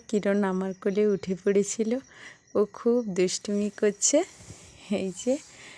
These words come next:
আর ও কোলে থাকে না। তো আমরা মেলার পিছন সাইডটাই চলে এলাম। এখানে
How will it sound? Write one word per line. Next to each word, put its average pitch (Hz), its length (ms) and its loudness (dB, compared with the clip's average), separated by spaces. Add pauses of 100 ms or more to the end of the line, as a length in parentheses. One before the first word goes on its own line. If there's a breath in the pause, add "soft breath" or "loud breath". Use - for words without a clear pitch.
(280 loud breath)
আর 185 500 -4
ও 208 60 2 (100)
কোলে 196 260 2
থাকে 190 400 -6
না। 247 260 -4 (180)
তো 208 120 0
আমরা 202 320 0
মেলার 202 460 0 (140)
পিছন 214 380 -2
সাইডটাই 202 540 -2
চলে 185 400 0
এলাম। 240 360 0
এখানে 208 480 0